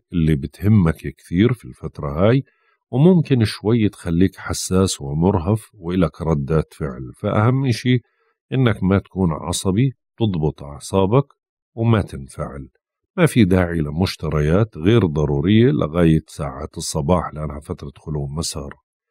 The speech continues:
أما من ساعات صباح يوم الجمعة الأجواء بتتغير تمامًا لصالحكم، وهي فترة داعمة بشكل كبير،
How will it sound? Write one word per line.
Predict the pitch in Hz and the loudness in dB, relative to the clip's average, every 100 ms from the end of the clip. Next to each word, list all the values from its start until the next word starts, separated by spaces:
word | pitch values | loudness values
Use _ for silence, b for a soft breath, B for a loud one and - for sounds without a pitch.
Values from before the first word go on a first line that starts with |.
| _ _ _ - | _ _ _ -4
أما | 165 170 156 | 2 4 6
من | 139 | 2
ساعات | 104 110 101 113 | 2 0 0 -4
صباح | - 87 101 98 87 | -2 0 0 0 -2
يوم | 85 73 | -2 -2
الجمعة | 71 67 85 113 110 143 | -6 -4 -2 0 2 0
الأجواء | 139 78 - 82 92 | -2 -4 -4 -2 -2
بتتغير | 87 80 71 87 110 87 78 71 - | -4 -12 -4 2 4 4 2 -2 -10
تمامًا | 78 78 104 101 87 76 78 73 71 | -10 0 4 4 2 -2 -4 -4 -4
لصالحكم، | 76 - 69 67 - - 127 127 | -6 -8 -10 -12 -12 -4 -2 0
وهي | 73 73 | -2 -6
فترة | 73 92 - 78 69 | -6 -8 -8 -8 -8
داعمة | 64 82 110 92 80 73 69 | -6 0 0 -2 -6 -12 -14
بشكل | - - 101 - 78 | -12 -8 -8 -8 -14
كبير، | _ 80 113 | _ 2 2